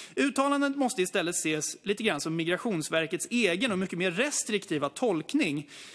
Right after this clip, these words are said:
vilket är ett typexempel på den destruktiva inverkan som myndighetsvänstern tillåts ha över svensk offentlig förvaltning.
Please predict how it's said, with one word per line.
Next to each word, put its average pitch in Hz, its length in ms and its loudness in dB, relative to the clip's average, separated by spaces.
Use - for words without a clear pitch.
vilket 196 260 0
är 170 140 4
ett - 340 -6
typexempel 233 720 0
på 165 120 -2
den 139 220 -2
destruktiva 165 640 -2
inverkan 175 560 0
som 135 180 -4
myndighetsvänstern 151 960 -4
tillåts 135 360 -6
ha 139 280 -2
över 139 180 -6
svensk 143 480 -4
offentlig 135 500 -10
förvaltning. 175 600 -6